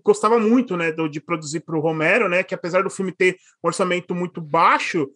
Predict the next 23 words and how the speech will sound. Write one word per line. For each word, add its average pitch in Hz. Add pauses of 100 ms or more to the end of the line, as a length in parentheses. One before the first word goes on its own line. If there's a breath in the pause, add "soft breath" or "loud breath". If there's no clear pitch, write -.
(260)
ele, 202 (120)
assim, 240
ele 233
cap-, 262
ele, 226
ele, 214
ele 214
teve 240
essa 285
preocupação 240
em, 240 (120)
pelo 226
menos 247
no, 233
nos 214
efeitos 226
práticos, 226
deixar 233
o 220
mais 226
caprichado 240
possível, 196
né? 143